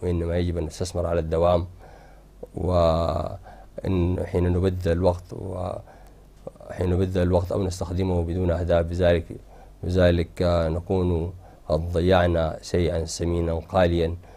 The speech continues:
و-، لا ح-، وإضاعته،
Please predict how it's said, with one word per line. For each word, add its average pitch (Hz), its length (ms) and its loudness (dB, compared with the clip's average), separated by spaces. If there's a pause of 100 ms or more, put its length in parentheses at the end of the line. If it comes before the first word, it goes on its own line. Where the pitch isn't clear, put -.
(260)
و-، 78 480 2 (800)
لا 92 220 4
ح-، 113 160 -8 (1700)
وإضاعته، 90 840 2